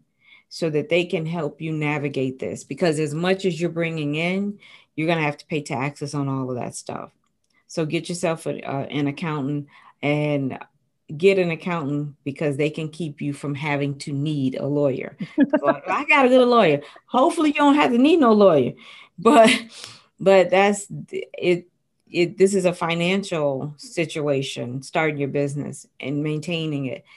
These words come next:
Speaker 1: You have to make sure all that stuff is covered.
Speaker 2: You know what? I'm, I think there's a lot to it, like the accountant, the bookkeeper,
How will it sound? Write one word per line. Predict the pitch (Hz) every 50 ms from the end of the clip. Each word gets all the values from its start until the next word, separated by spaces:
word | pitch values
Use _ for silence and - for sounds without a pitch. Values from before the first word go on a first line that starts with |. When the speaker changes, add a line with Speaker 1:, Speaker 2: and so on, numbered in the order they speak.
| - - - _ _ _ _ _
Speaker 1:
You | - 160 160
have | 151 151 170 165 165 160 -
to | 156
make | 151 143 147
sure | - - 151 -
all | - - 147 147 139
that | 147 139 139
stuff | - - 131 135 139 -
is | 131 -
covered. | - - 131 - - - - - _ _ _ _ _ _ _ _ _ _ _ _ _ _ _
Speaker 2:
You | 247 233
know | 233 220 214
what? | 220 214 208 190 185 - - -
I'm, | 190 175 170 175 170 - _ _ _ _ _ _ _ _ _ _ _ _
I | 208 196
think | 233 311 311
there's | 254 202 190
a | 175
lot | 170 165 175 175 165 160 175 - - - 208 214
to | - - 226 196 180
it, | 175 170 160
like | 160 151 151
the | 160
accountant, | 151 - 247 233 226 220 240 208 185
the | 180
bookkeeper, | 156 165 190 196 - - 214 196 - - 190 180 170 170 165 165